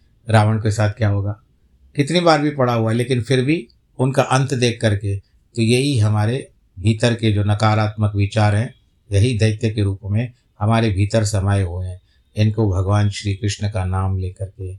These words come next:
या भगवान राम जी का नाम लेकर के, अपने इष्ट देवता का नाम लेकर के, जैसे सूर्य उदय होता है,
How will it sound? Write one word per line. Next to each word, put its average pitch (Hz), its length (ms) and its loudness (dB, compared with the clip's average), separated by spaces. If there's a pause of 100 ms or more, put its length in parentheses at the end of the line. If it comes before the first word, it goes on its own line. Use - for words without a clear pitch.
(360)
या 101 100 2
भगवान 95 400 0
राम 98 260 2
जी 98 100 0
का 98 180 -2
नाम 92 300 -2
लेकर 92 320 -6
के, 92 140 -20 (440)
अपने 104 360 0
इष्ट 107 220 -4
देवता 98 420 0
का 95 160 -4
नाम 92 340 -2
लेकर 95 360 -6
के, - 180 -20 (1500)
जैसे 107 380 2
सूर्य 113 500 0
उदय 104 280 2
होता 107 340 2
है, 92 220 -4